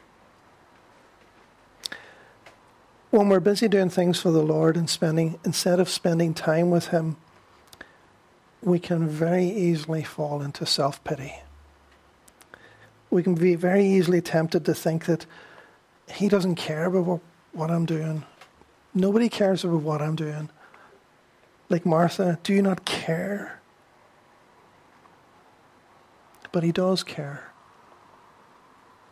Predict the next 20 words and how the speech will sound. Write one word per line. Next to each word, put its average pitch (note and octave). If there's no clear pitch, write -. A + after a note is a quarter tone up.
And E3
he E3+
understands F3+
and F3
he E3
cares E3+
more E3+
for D#3+
us -
than E3+
we D#3+
realize. D3+
He -
cares F3+
and D#3+
he C#3+
wants F3
to F3+
enable E3+
us. -